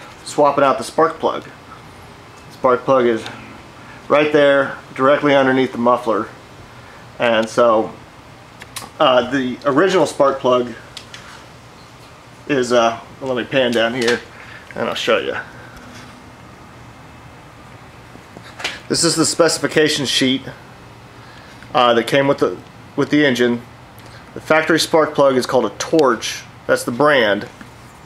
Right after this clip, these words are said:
The part number is E seven T C. And before I ever started this engine, I pulled the spark plug out and I checked the gap and I wrote the gap down. It's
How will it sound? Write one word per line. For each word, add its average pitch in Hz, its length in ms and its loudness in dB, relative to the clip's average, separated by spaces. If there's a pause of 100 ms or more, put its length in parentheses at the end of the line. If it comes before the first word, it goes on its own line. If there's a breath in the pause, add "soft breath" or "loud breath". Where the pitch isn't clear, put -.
(460 loud breath)
The - 60 -20
part 147 260 2
number 131 300 4
is 127 240 -2 (400)
E 175 240 0
seven 151 600 2 (280)
T 160 260 2
C. 143 400 0 (800 loud breath)
And 131 300 4
before 180 260 4
I 175 80 4
ever 151 140 2
started 160 280 4
this 135 180 2
engine, 127 240 2
I 120 60 4
pulled 143 220 0
the 127 80 0
spark 147 300 0
plug 120 220 2
out 117 280 4 (600 loud breath)
and 131 120 4
I 123 60 4
checked 143 260 0
the 147 60 -2
gap 135 400 4
and 123 80 4
I 120 40 4
wrote 131 180 2
the 135 80 -4
gap 139 280 2
down. 117 280 2
It's - 200 -4